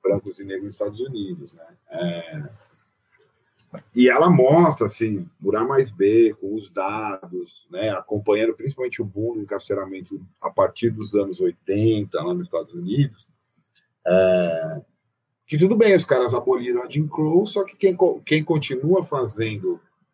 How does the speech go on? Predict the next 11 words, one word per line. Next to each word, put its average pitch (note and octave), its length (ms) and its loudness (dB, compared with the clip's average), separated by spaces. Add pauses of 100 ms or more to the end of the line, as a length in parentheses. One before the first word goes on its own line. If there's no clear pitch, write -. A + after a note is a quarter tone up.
(240)
o F#2+ 100 -8
trabalho A2 440 0
de F#2+ 100 -16
segregação G2+ 920 -2
da F2+ 120 -12
população F#2 640 -10
negra F2+ 400 -8
lá B2+ 420 -6 (500)
é C#3 160 8
o D3+ 80 6
envolvimento D#3 880 0